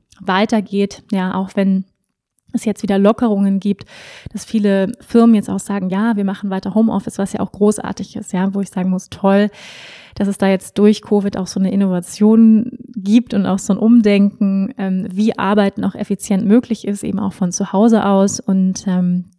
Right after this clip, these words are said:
ja, das ist natürlich nochmal ein ganz neues Arbeiten. Viele sagen, das funktioniert super. Andere sagen wiederum, puh, finde ich ehrlich gesagt richtig schwierig teilweise im Homeoffice. Ähm, darum soll es so ein bisschen gehen, auch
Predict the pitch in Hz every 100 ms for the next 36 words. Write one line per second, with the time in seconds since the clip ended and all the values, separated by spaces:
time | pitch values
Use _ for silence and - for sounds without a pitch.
0 | - 208 196 185 _ - 190 196 214 208
1 | 202 202 196 196 190 - 185 202 240 214
2 | 220 208 214 214 - 196 185 185 190 -
3 | - - - - - - _ _ _ -
4 | 202 - 220 - 208 185 302 - 269 262
5 | 254 - 214 214 190 202 202 196 196 190
6 | 196 196 - 285 254 226 214 - 208 214
7 | 202 - 220 - 190 - 233 269 247 233
8 | - 214 214 208 202 202 208 214 196 196
9 | 208 196 - - 202 196 190 202 240 214
10 | 214 214 214 208 214 196 208 233 220 196
11 | 196 -